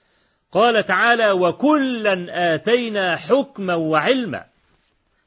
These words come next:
فليس لمسألة واحدة أخطأ أو اثنين أو ثلاثة أخطأ فيها العالم يبقى نهدر مكانة العالم، لا،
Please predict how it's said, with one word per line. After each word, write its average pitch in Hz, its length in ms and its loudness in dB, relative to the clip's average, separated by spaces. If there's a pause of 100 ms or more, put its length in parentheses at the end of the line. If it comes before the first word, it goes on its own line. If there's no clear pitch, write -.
(400)
فليس 214 380 0
لمسألة 190 760 -2
واحدة 170 480 -2
أخطأ 147 340 -4
أو 147 120 -4
اثنين 196 280 -6
أو 160 140 -8
ثلاثة 196 340 -2
أخطأ - 200 -6
فيها 190 160 -4
العالم 214 400 0 (260)
يبقى 135 180 -4
نهدر 214 320 4
مكانة 175 300 -4
العالم، 170 300 -2 (140)
لا، 151 280 -2